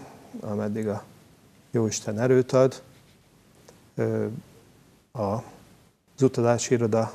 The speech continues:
választéka évről évre bővül, remélem, hogy ezt még egy darabig tudjuk, ö, folytatni, illetve hát, ha az utazási iroda nyereséges,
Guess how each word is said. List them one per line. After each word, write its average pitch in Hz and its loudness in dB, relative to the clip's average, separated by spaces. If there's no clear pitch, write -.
választéka 110 -2
évről 110 -2
évre 101 -2
bővül, 127 4
remélem, 110 -2
hogy 107 -4
ezt - -6
még 104 -4
egy 98 -2
darabig 104 -4
tudjuk, 131 4
ö, 113 -2
folytatni, 120 -2
illetve 120 2
hát, 110 -2
ha - -2
az 104 -2
utazási 98 -4
iroda 107 -2
nyereséges, 110 -4